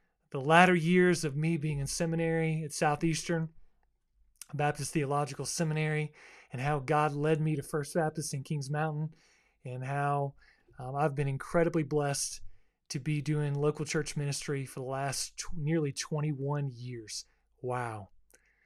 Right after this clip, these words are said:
But you know, that's my story. That's my story of, um, how God saved me, how, um, God took a Florida beach kid who knew nothing about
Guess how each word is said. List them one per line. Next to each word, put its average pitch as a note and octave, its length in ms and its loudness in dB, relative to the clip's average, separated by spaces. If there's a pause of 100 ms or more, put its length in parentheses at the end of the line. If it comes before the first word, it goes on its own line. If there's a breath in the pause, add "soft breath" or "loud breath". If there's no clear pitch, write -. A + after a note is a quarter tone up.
(140)
But F#3 140 4
you G#3 80 6
know, A#3 120 12
that's A3+ 280 8
my A#3+ 120 10
story. A3+ 540 8 (500 soft breath)
That's F#3+ 280 6
my F#3+ 160 10
story G#3+ 680 6 (100)
of, E3+ 520 4 (720)
um, C#3+ 200 -4
how E3+ 160 6
God F3 280 8
saved F3+ 380 4
me, A2+ 220 -4 (400)
how, D#3 720 6
um, C#3 400 -2 (440)
God E3 240 6
took F3 260 6
a C#3+ 60 2
Florida F#3 520 4
beach F3 460 2
kid F#3 520 4 (320 soft breath)
who E3+ 120 6
knew E3+ 220 8
nothing F#3 480 6
about E3 540 6